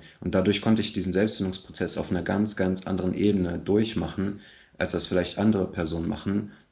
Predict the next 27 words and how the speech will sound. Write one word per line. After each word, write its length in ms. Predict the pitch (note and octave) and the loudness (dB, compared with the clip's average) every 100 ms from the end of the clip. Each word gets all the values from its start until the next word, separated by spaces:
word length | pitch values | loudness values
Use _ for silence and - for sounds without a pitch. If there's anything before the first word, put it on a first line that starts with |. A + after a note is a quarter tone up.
| - | -4
die 80 | F#2 | -2
einfach 240 | F2 - | -2 -2
nur 120 | F#2 | 0
danach 240 | E2+ F2+ E2+ | 2 0 0
suchen, 260 | G2 G2 | -2 -2
was 120 | E2+ | -2
sie 80 | F#2+ | -2
beruflich 420 | F2 G2 - D#2+ | 0 0 0 -2
machen 260 | F#2 F2+ E2+ | -2 0 -2
möchten. 460 | D#2+ - G2 G2+ - - _ _ _ _ - | -2 -4 -2 -2 -6 -20 _ _ _ _ -6
Ich 120 | - | -4
hab 100 | - | -2
das 160 | F2+ - | -2 -2
sozusagen, 800 | - - F2 E2+ E2+ F2 E2 - _ _ _ _ _ | -4 -4 0 0 0 -2 -4 -10 _ _ _ _ _
ich 160 | - - | -12 0
bin 120 | G2 | 2
da 80 | F2+ | 4
wirklich 360 | F#2 - - - - | 2 -2 -12 -14 -4
in 160 | F2+ | -2
die 120 | F2 | -2
Tiefe, 360 | - G#2 G2+ F#2 | 0 0 0 0
in 100 | F2 | 0
den 140 | F2 | -2
Kern 400 | E2 F#2 F#2 F2 - | 0 0 0 -2 -4
reingegangen. 640 | F2 F2+ E2 F2+ F2 F2+ - _ _ - _ _ _ | -2 -2 -4 -4 -4 -6 -8 _ _ -20 _ _ _
Und, 520 | E2 D#2+ D#2+ - - | -4 -2 -2 -6 -6
ähm, 420 | E2 E2+ E2 D#2+ | -6 -4 -6 -10